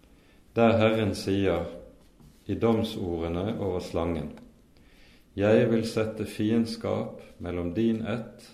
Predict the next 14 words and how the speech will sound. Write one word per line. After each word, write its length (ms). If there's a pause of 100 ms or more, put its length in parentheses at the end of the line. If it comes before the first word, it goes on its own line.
(200)
og 120
kvinnens 460
ett.» 380 (3000)
Slangen, 680
sier 340
han, 220 (760)
han, 340 (200)
kvinnens, 680 (100)
kvinnens 400
ett, 420
skal 260
knuse 460
slangens 480
hode, 300